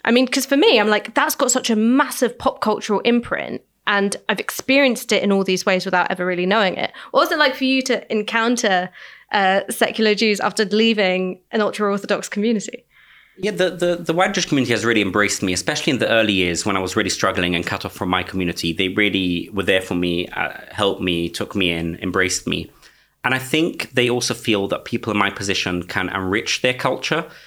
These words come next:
Speaker 2: because they are maybe two, three ge-, generations down the line. They're quite assimilated. You know, they're losing the, you know, most of them can't speak Yiddish. They'll know the word or two, but they, they can't.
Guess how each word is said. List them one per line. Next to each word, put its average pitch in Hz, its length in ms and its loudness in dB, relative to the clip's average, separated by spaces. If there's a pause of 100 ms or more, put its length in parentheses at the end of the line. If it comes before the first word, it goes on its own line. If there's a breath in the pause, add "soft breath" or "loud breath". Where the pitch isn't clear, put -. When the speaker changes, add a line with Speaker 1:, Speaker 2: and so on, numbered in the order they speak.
(280 loud breath)
Speaker 2:
because - 600 -2 (760)
they 143 680 2 (160)
are 120 120 2
maybe 107 420 2
two, 127 220 -2
three 120 200 0
ge-, 110 200 -6
generations 104 480 0
down 95 220 -2
the 92 80 2
line. 87 480 0
They're - 120 -2
quite - 260 -2
assimilated. 90 800 -2 (180)
You 107 100 -2
know, 95 100 -2
they're 104 140 0
losing 107 420 2
the, 95 60 0
you 98 200 0
know, - 60 -12 (160 loud breath)
most 123 180 0
of - 40 -6
them 113 140 0
can't 104 240 -2
speak - 260 -2
Yiddish. 85 280 -2
They'll 104 120 0
know 110 140 2
the 98 100 0
word 95 220 4
or 98 40 0
two, 95 240 0
but - 260 -4
they, - 140 -4
they 95 100 -4
can't. 101 220 -2